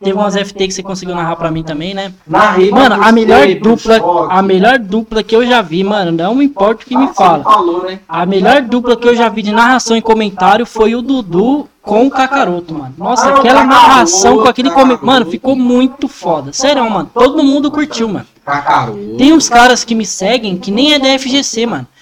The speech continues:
Speaker 1: Os cara falou, "Caralho, mano, eu achei muito foda aquele modo que você faz com você jogando e outro cara narrando e um outro cara comentando." Tanto é que toda vez que eu fazia um A F T, que eu falava, "Mano, a A F T vai ser narrado e comentado." Os cara, "Caralho, vai ser narrado e comentado, o bagulho é pro." Não.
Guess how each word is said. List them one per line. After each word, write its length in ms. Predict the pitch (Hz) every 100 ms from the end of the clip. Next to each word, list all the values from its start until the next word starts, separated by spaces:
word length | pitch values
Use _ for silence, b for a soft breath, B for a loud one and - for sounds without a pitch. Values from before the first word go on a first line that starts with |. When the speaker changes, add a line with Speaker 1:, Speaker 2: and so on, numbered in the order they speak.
| b b
Speaker 1:
Os 140 | 196 190
cara 160 | 247
falou, 220 | 262 277 262
"Caralho, 520 | 269 277 269 302 269
mano, 180 | 226 220
eu 40 |
achei 160 | 233 269
muito 300 | 247 285 320
foda 260 | - 277 240
aquele 200 | 247 240
modo 300 | 220 214 214
que 80 | -
você 160 | 226
faz 320 | 208 196 226
com 200 | - 220
você 260 | 202 208 226
jogando 340 | 226 196 214
e 40 | 254
outro 160 | 254 277
cara 180 | 240
narrando 400 | 233 226 196 254
e 40 | 277
um 80 | 247
outro 220 | 311 320
cara 200 | 294 277
comentando." 580 | 269 269 277 - 190 147 b b b b
Tanto 280 | 220 226 226
é 100 | 226
que 80 |
toda 200 | 233 254
vez 160 | 294 285
que 60 | 233
eu 100 | 214
fazia 300 | 208 180 214
um 60 |
A 60 | 262
F 200 | 247 -
T, 340 | 190 - 214 262 - - _ _ _
que 60 | 202
eu 60 | 202
falava, 280 | 208 202
"Mano, 200 | 208 233
a 60 | 196
A 60 | 196
F 120 | 196
T 100 | 220
vai 100 | 214
ser 120 | 214
narrado 300 | 220 208 208 233
e 20 |
comentado." 460 | 240 262 254 196 185
Os 40 |
cara, 200 | 190 190
"Caralho, 400 | 190 302 285 294
vai 80 | 269
ser 100 | 277
narrado 260 | 269 262
e 20 | 277
comentado, 420 | 277 277 247 254
o 60 |
bagulho 200 | 226 226
é 40 | 254
pro." 320 | - 220 254
Não. 240 | 208 196